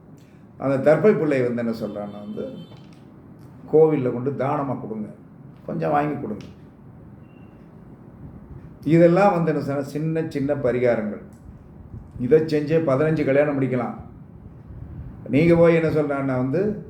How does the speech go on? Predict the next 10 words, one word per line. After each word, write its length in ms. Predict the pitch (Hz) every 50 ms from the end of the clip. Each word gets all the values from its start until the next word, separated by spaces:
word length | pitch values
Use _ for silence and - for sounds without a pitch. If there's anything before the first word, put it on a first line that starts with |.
| - - - - - - - - - -
பரிகாரத்துக்கு 600 | 160 190 220 240 240 220 202 196 165 165 - 156
உண்டான 260 | 151 143 147 147 147 139 131
நாளை 180 | 135 143 139 127
சொன்னேன். 260 | 113 120 117 120 110
இப்ப 120 | 117 123 123 123 135
பரிகாரம் 460 | 139 156 160 165 160 160 160 170 165
அப்படின்னு 300 | 151 139 151 151 147 139
வந்து 140 | 143 143 151
ஒரு 80 | 139 131
இடத்துக்கு 260 | 131 131 127 127 -